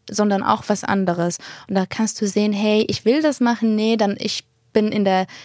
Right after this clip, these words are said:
nächsten Abteilung, äh, ähm, ähm, geteilt, dann würde ich was anderes probieren.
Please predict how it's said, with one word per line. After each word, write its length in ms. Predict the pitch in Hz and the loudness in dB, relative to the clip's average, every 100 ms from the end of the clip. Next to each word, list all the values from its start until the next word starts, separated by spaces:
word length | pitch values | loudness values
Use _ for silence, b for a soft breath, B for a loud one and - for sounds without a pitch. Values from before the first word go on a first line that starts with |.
| B | B
nächsten 260 | 208 208 - | -4 -2 -2
Abteilung, 560 | - - - 233 240 233 | -4 -4 0 2 2 2
äh, 260 | 240 233 | 0 2
ähm, 320 | 226 202 196 | 0 2 2
ähm, 640 | 196 196 185 185 190 214 196 | 0 0 -2 -4 -6 -6 -2
geteilt, 540 | 240 - 220 226 220 | -2 2 4 4 2
dann 160 | 202 196 | -2 0
würde 240 | 196 214 | 0 0
ich 140 | 202 190 | 0 -6
was 100 | - | -4
anderes 380 | 233 233 233 | 0 0 0
probieren. 560 | - 214 214 220 214 | -2 -4 -2 0 0